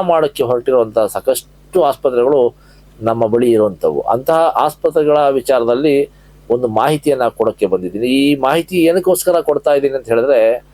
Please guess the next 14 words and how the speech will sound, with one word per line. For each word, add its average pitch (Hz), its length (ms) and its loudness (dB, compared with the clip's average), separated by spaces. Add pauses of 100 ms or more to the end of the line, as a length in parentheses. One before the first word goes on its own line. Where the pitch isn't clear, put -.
(500)
ಯಾರೂ 151 440 2
ನನಗೆ 185 220 0
ಹೇಳಿರುವಂಥದ್ದಲ್ಲ, 139 680 0 (360)
ನಾನು 156 580 0
ಇದನ್ನ 143 160 0
ರಿಸರ್ಚ್ 147 560 0
ಮಾಡಿ 165 540 0 (320)
ಪ್ರತ್ಯಕ್ಷವಾಗಿ 160 960 0
ಪರೋಕ್ಷವಾಗಿ 135 880 0
ನನ್ನ 127 200 -2 (200)
ಕಣ್ಣಾರೆ 151 600 0
ನೋಡಿರುವಂತಹ 123 800 0
ಕೆಲವು 175 320 2
ವಿಚಾರಗಳನ್ನ 135 560 0